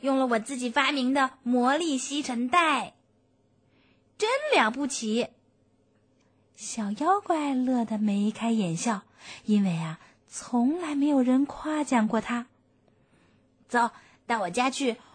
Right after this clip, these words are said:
我给你看我所有的发明。”小妖怪的房子里啊，有各种各样令人着迷的发明，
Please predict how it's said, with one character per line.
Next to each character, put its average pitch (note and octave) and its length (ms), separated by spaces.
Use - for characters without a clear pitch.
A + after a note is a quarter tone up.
我 F#3+ 120
给 A3 100
你 G#3+ 140
看 A3+ 260
我 F3+ 180
所 F#3 300
有 F4+ 160
的 A3+ 80
发 G#3 200
明。” G#3 380
小 D#3+ 360
妖 G3+ 240
怪 G3+ 140
的 E3+ 80
房 E3+ 340
子 G#3 80
里 F3+ 180
啊， D#3 320
有 D4 120
各 F4 400
种 A#3+ 220
各 C4+ 180
样 A#3+ 460
令 C4+ 200
人 C4+ 200
着 C4 260
迷 C4+ 240
的 C#4+ 120
发 C4+ 220
明， A3 340